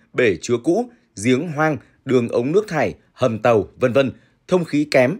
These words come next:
để lâu ngày. H hai S hấp thu rất nhanh vào cơ thể, ở nồng độ thấp có thể ngửi thấy mùi thối, nhưng nồng độ cao, khí gây liệt khứu giác, nạn nhân không kịp ngửi thấy mùi. Độc tính và cơ chế tác động của H hai S giống cyanua.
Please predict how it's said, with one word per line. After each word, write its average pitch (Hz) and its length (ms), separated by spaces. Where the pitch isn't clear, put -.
để 131 160
lâu 117 220
ngày. 113 240
H - 120
hai 170 400
S - 100
hấp - 200
thu 147 180
rất 131 180
nhanh 131 280
vào 113 200
cơ 160 180
thể, 143 260
ở 123 140
nồng 110 200
độ 117 140
thấp 226 180
có 170 120
thể 190 200
ngửi 113 200
thấy 117 140
mùi 147 260
thối, 113 260
nhưng 123 300
nồng 107 220
độ 117 220
cao, 147 280
khí 170 220
gây 185 140
liệt 151 200
khứu 131 160
giác, 208 220
nạn 127 280
nhân 127 180
không 131 200
kịp 127 240
ngửi 110 260
thấy 123 140
mùi. 143 240
Độc 151 200
tính 156 200
và 165 120
cơ 147 180
chế 123 160
tác 185 180
động 110 200
của 101 360
H 139 60
hai 151 400
S 214 100
giống 139 260
cyanua. 127 360